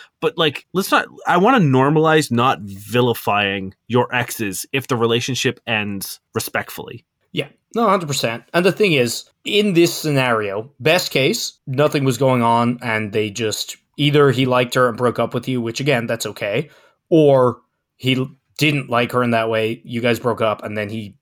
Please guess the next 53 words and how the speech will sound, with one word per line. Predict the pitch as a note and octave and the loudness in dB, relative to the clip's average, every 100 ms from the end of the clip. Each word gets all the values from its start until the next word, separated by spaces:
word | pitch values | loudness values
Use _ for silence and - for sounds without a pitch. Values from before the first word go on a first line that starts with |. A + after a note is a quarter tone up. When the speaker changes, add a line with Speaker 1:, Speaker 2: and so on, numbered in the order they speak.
| - | -12
Speaker 2:
realized | C3+ B2 A2+ G#2+ - | -2 0 2 0 -2
he | G#2+ | -6
did. | G2+ G2 - - | -6 -8 -12 0
Worst | G3+ G#3+ | 2 4
case, | - F3 D#3+ - - _ - | 2 2 2 -6 -16 _ -12
he | B2+ C#3+ | -4 0
was | C3+ D3 C#3 A#2 | 2 4 2 0
being | _ C3 B2 | _ 0 0
a | |
little | B2 A#2+ | 0 0
shady, | A2+ - A2 G#2+ G#2+ | 0 -2 -2 -2 -6
but | B2 | -4
he | B2 | -4
still | D#3 C4 | 0 0
broke | G3+ F#3 D#3 | 2 2 2
up | D#3 | -2
with | C#3 | 0
you | B2 | 0
and | A#2 | 0
then | A#2 | -2
got | G#2+ A#2+ B2+ | 0 0 0
with | B2 | -2
her | G#2+ A2+ | -2 -2
as | A2+ | -6
opposed | A2 A#2+ A2 - | -2 -2 -2 -6
to | G#2+ F#2+ _ _ | -10 -10 _ _
cheating | - - B2 A#2+ | -4 -2 0 0
on | G#2+ G#2 | -2 -4
you | G#2 G#2 | -6 -8
for | G2 A#2+ G#2+ | -4 0 0
a | G#2 | 0
long | G2+ G#2 | -2 -2
time. | G#2+ G#2 | -2 -2
Maybe | A2+ B2 | -2 -4
he | A2+ | -6
did. | G#2+ G#2+ G2+ _ | -6 -8 -8 _
Whatever. | D#3 D#3 A2 G#2+ - | -2 0 -2 -6 -4
Either | B3 B3 | 0 2
way, | G3 A3 D3+ A#2+ _ - | 4 4 2 -2 _ -10
you | A#2+ G#3+ | -2 -2
going | F3 F#3+ G#3 | 4 4 4
and | E3+ C3+ | 2 2
yelling | B2+ D3 E3 | 4 4 4
at | E3+ | 2
him | F3+ D3+ | 0 -2
or | |
sending | - B2+ C3 C#3+ | -2 -2 0 0
him | C#3+ | 0
a | |
snarky | B2 - B2+ B2+ C3+ | -2 -2 -2 -2 -4
Facebook | B2+ B2+ B2+ A#2+ | -4 -4 -6 -6
message | C3 B2+ C3+ A#2+ - | -4 -4 -2 -6 -6
or | A#2+ A2 G#2+ G#2 | -2 0 0 -2